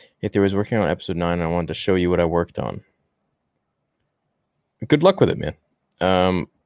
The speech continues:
possible the Inquisitor that Ahsoka's will get her new white lightsabers could end up being Barriss. We, we read these. So I'm just going through them, I think. Would you want to see Quinlan Vos appear in the Bad Batch? He definitely could pass as their Jedi general, given their personalities.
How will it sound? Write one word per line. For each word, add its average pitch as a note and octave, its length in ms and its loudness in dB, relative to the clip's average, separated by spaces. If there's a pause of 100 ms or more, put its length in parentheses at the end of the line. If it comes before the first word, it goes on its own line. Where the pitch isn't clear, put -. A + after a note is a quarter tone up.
possible A#2+ 420 2
the G2 100 2
Inquisitor G2 500 0
that F#2 140 2
Ahsoka's F2+ 500 -4
will D#2+ 60 -8
get E2 200 -4
her E2 80 -6
new F#2 320 -2
white E2+ 280 -2
lightsabers D#2+ 440 -4
could - 160 -10
end E2+ 240 -4
up D#2 160 -2
being D2+ 280 -4
Barriss. - 540 -4
We, D2 100 -6 (140)
we C2+ 120 -8
read A#1 180 -2
these. - 200 -10
So - 180 -8
I'm G2+ 60 0
just - 140 -8
going F2+ 160 -2
through F#2+ 120 -6
them, A1 120 -4
I A#1 40 -8
think. - 360 -10 (1080)
Would C3+ 140 8
you F3 120 8
want F3+ 240 8
to C#3+ 80 6
see D3+ 160 4
Quinlan C#3+ 420 4
Vos A#2+ 300 2
appear A#2 280 -4
in B2 80 -2
the G2+ 60 -2
Bad F#2+ 240 -2
Batch? C3+ 280 -4
He A2+ 120 -6
definitely A#2 520 -4
could - 340 -6
pass A2+ 420 -6
as F2+ 120 -8
their F2 140 -2
Jedi F#2 440 0
general, E2 480 -2 (400)
given F#2+ 180 -2
their E2+ 100 -2
personalities. E2+ 840 -6